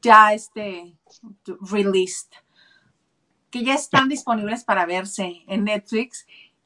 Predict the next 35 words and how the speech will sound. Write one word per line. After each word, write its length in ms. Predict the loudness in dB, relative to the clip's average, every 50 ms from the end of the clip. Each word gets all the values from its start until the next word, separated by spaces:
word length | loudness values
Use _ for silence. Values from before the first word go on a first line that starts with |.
| _ _ _ _ _ _ _ _ _
te 80 | -6 -4
das 460 | -2 0 2 4 4 4 2 0 -6
más 220 | -10 -10 -10 -10 -6
cuenta, 280 | -4 -4 -4 -2 -2
haces 260 | -4 -4 -4 -12 -14
como 360 | -10 -8 -6 -6 -6 -8 -10 -10
que 180 | -6 -6 -4
la, 800 | -4 -6 -6 -6 -6 -4 -4 -4 -4 -6 -6 -6 -6 -8 -10 -14 -18 -20 -16
la, 360 | -14 -12 -10 -8 -8 -8 -10 -10 -12 -10 -10 -8
ves 300 | -8 -6 -6 -6 -4 0
la 160 | 2 2 2
imagen 520 | 4 4 4 6 6 4 4 0 -4 -4 -4
completa, 720 | -4 -4 -6 -6 -8 -8 -10 -10 -10 _ -12 -14 -14 -12
como 260 | -14 -14 -14 -14 -14
que 100 | -10 -8
más 1200 | -6 -4 -2 -2 -2 0 2 4 6 8 8 6 6 2 -8 -14 -16 -18 -20 -20 -20 -20 -12 _ 2
amplio 460 | 2 2 2 0 -6 -10 -12 -12 -12
está 220 | -12 -12 -10 -10 -10
el 100 | -10 -10
espectro, 760 | -14 -18 -20 -20 _ -12 -12 -12 -12 _ _ -12 -12 -12 -12 _ _ -20 -20 -20 -16 -12
y 140 | -12 -4
te 100 | 2 4
das 220 | 4 4 4 0 0
cuenta 320 | -2 -2 -2 -2 -4 -8
que 80 | -8 -8
son 240 | -8 -8 -6 -6 -6
dos 160 | -8 -10 -12
niños 260 | -12 -10 -8 -8 -8
haciendo 320 | -8 -8 -8 -8 -8 -6
un 100 | -6 -6
berrinche, 460 | -4 -6 -6 -8 -10 -14 -12 -10 -8 -6
una 320 | -6 -4 -4 -4 -6 -6
pataleta. 640 | -8 -8 -8 -6 -4 -4 -6 -6 -8 -10 -12 -12 -14 _ _ _ _ _ _
¿Por 200 | -2 -2 -2 -2
qué? 240 | -2 -4 -4 -4 -6